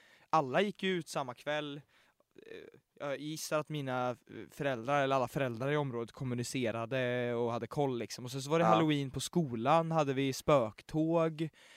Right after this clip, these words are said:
Speaker 1: Jag kommer ihåg första spöktåget, jag höll på att skita ner mig.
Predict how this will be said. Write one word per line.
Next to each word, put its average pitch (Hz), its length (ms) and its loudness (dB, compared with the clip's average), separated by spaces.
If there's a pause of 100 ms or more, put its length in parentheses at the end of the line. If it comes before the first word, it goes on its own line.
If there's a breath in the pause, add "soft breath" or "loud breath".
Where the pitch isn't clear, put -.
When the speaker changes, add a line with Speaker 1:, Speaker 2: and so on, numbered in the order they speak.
(120)
Speaker 1:
Jag 131 120 -6
kommer 143 140 -4
ihåg 160 160 0
första 139 240 -8
spöktåget, 131 600 -6
jag 107 160 -6 (100)
höll 135 180 -16
på - 100 -20
att 113 60 -16
skita 117 200 -12
ner 131 140 -10
mig. 135 180 -6